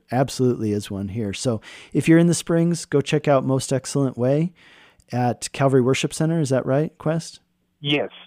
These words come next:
Speaker 1: Okay. And if you're in the metro area in Denver, then check it out at Calvary Aurora.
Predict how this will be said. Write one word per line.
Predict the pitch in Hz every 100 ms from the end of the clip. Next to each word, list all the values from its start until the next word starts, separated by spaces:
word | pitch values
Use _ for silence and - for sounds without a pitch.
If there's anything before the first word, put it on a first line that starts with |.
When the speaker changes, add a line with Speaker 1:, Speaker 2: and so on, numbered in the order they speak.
| _
Speaker 1:
Okay. | 131 - 107
And | 127 156 165 147
if | - 135
you're | 151 143
in | 151
the | 143
metro | 151 - 165
area | 147 151 151 147
in | 135
Denver, | 131 143 147 147 143 - _ _ _ -
then | 123 120 113
check | - 143 -
it | 131
out | 120 120 -
at | 113 -
Calvary | - 127 123
Aurora. | 120 110 123 147 107 131